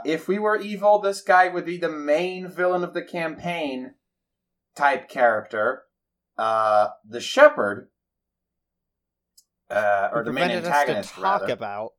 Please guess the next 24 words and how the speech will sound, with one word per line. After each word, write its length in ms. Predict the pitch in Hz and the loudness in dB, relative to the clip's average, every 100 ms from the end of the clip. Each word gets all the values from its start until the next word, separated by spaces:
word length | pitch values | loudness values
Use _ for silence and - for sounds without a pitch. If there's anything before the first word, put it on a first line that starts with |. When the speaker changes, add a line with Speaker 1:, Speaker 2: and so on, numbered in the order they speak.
| _ _ _ _ _ _ | _ _ _ _ _ _
Speaker 1:
He 140 | 120 | -10
prevented 640 | 131 160 147 147 214 226 220 | 0 2 4 6 4 2 2
us 260 | 214 208 | 2 0
from 280 | - 175 151 | -2 -4 -4
bringing 460 | - 143 175 190 190 | -4 -2 -2 -4 -2
up 340 | 185 185 131 | -2 -2 -10
the, 540 | 135 143 139 139 139 120 | -10 -10 -10 -8 -8 -8
the 120 | 131 | -12
deal 440 | 117 127 147 151 135 | -8 4 6 6 2
ever, 480 | 131 131 139 143 - _ _ | -2 0 2 2 -2 _ _
uh, 400 | 107 104 101 101 104 | 2 4 4 2 0
again 480 | 104 104 110 139 | -6 -6 -6 -6
within 680 | 120 113 - 120 113 110 104 _ _ _ - | -6 -8 -8 -12 -10 -14 -18 _ _ _ -6
how, 260 | 170 202 185 | -4 -4 -6
how 80 | 185 | -8
many 200 | 190 185 | -8 -8
day-, 300 | 185 180 - - | -8 -8 -10 -8
how 180 | 147 156 | -4 -4
many 160 | 160 | -6
days? 300 | 151 151 147 | -8 -8 -6
How, 240 | 127 113 117 | -4 -2 -2
how 120 | 117 | -2
did 100 | 117 | 0
that, 320 | 117 117 117 | 2 2 0